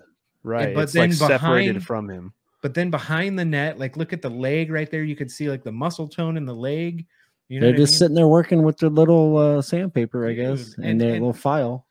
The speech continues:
Speaker 2: I mean, it's fucking amazing, right? So could someone have made the skull? Sure. But
Speaker 3: Possible.
Speaker 2: when we're talking about no tool work found on it, right? Fucking how long it would have taken to polish that, and there's still, I s-,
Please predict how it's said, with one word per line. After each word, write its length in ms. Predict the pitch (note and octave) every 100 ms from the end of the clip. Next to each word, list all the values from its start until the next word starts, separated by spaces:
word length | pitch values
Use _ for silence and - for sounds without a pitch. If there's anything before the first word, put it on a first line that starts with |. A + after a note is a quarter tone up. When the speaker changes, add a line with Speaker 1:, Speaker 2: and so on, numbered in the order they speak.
| _ _ _ _ _ _
Speaker 2:
I 80 | D#3+
mean, 260 | E3 D#3+ E3
it's 220 | D#3 -
fucking 360 | - E3+ D#3+ C3
amazing, 760 | B2+ B2+ C#3+ D3+ C3+ G#2+ F#2+ G2+
right? 240 | C3+ D3
So 140 | -
could 180 | D#3+ G3+
someone 260 | - B3 A#3
have 180 | F3 A#2+
made 260 | B2+ D3 C#3
the 80 |
skull? 440 | C3 - C3+ C#3 C3+
Sure. 360 | - B2+ G#2 F#2+ _ _ _ _
But 380 | F#3+ D#3 C#3+ _ _
Speaker 3:
Possible. 240 | E3 D#3 D3+
Speaker 2:
when 20 |
we're 100 | D3
talking 420 | C#3+ F#3 F#3 E3
about 440 | C#3+ C3 B2 B2 - _ _ _ _ _ _ _ _
no 240 | B2+ B2 A#2
tool 380 | - F#3 E3+ D3
work 440 | C3 B2+ B2+ B2+ _ _ -
found 360 | B2+ B2 B2+
on 220 | A#2+ B2 B2
it, 200 | B2 -
right? 420 | A#2 B2+ B2+ C3 _
Fucking 300 | _ B2 B2 A#2
how 140 | D#3
long 120 | D3+
it 40 | C#3+
would 120 | C3
have 100 | B2+
taken 240 | D3 B2
to 60 | A2
polish 500 | - C#3+ C3+ C3 -
that, 480 | C3+ B2+ B2+ B2+ G2+
and 160 | G#2 - _ _ _ _ _ _ _ _ _ _ _ _ _ _ _ _
there's 160 | D3+ C#3
still, 280 | - E3 C3
I 80 | C#3+
s-, 180 | C#3